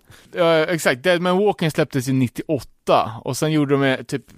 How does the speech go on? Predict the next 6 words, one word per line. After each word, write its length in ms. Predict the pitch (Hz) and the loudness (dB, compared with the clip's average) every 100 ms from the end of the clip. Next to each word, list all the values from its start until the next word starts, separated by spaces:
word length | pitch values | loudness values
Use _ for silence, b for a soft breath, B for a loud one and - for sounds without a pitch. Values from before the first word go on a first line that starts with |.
| - _ _ _ | -20 _ _ _
en 320 | 147 135 135 | -6 -6 -8
kassett 520 | - 160 208 185 - | -6 0 2 0 -2
och 280 | 185 151 - | -4 -4 -2
en 220 | 151 135 | -2 2
bränn-C 1040 | 151 160 139 123 123 - - - 175 160 135 | 4 4 4 2 0 -4 -8 -2 2 4 4
D 340 | 117 113 | 2 2